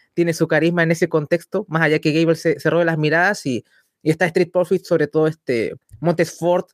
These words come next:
con toda la, los spots, pero, ah, para mí fue, fue el, fue el show de R K Bro, eh, la, la complicidad, Orton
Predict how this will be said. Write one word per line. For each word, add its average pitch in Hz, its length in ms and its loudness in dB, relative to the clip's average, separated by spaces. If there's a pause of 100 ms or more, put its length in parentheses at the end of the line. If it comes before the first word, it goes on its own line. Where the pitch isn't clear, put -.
(140)
con 143 180 -2
toda 156 240 0
la, 123 320 -2 (460)
los 139 160 2
spots, 170 540 -2 (240)
pero, 156 260 2
ah, 123 80 2
para 175 140 2
mí 339 100 0
fue, 220 340 0
fue 180 200 0
el, 151 400 0
fue 214 160 -2
el 165 60 -2
show 208 160 0
de 156 120 2
R 160 200 0
K 147 140 2
Bro, 170 440 0 (280)
eh, 131 580 2 (200)
la, 143 160 0
la 156 120 0
complicidad, 160 920 2
Orton 175 540 -2